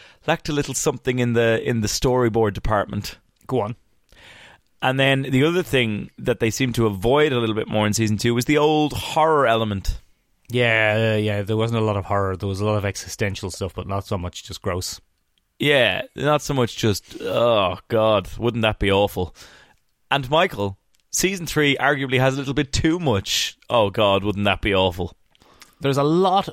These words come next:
Speaker 2: of groups of Marines being chopped up by things.
Speaker 1: Uh, it's a, it's very military-centric.
Speaker 2: There's a lot of people. There's a lot of,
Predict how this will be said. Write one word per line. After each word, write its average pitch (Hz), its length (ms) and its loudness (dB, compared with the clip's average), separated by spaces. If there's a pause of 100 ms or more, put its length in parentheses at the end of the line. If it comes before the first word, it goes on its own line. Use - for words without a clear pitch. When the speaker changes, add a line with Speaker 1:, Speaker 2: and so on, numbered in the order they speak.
Speaker 2:
of 147 180 0
groups 156 300 0
of 135 100 0
Marines 120 540 2
being 113 220 -2
chopped 123 260 -2
up 131 160 -2
by 101 160 0
things. - 400 -10 (340)
Speaker 1:
Uh, - 60 -10
it's - 340 -4
a, 117 120 2
it's - 180 -8
very 135 400 4
military-centric. 117 1040 0 (300)
Speaker 2:
There's 143 260 0
a 196 80 2
lot 330 160 2
of 311 120 0
people. 349 340 2
There's 175 160 -4
a 185 40 -2
lot 214 180 0
of, 185 200 -8